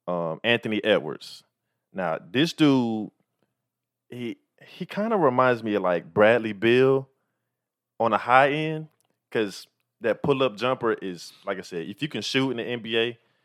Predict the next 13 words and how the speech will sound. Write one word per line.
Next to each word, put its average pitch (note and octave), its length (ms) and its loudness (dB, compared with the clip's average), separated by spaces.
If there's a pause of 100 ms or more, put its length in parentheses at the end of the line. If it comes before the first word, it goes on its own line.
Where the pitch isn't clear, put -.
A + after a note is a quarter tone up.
(420)
you'll A2 200 0
always G#2+ 340 4
have F#2 160 0
a F2 60 -10
spot. - 380 -2 (640)
But F#2 320 -2 (1080)
he's C3 300 -8
real A#2 460 2
streaky, D3+ 640 2
he's A#2+ 220 -6
stocky B2 560 0
and G2 120 -2
explosive. C3+ 720 0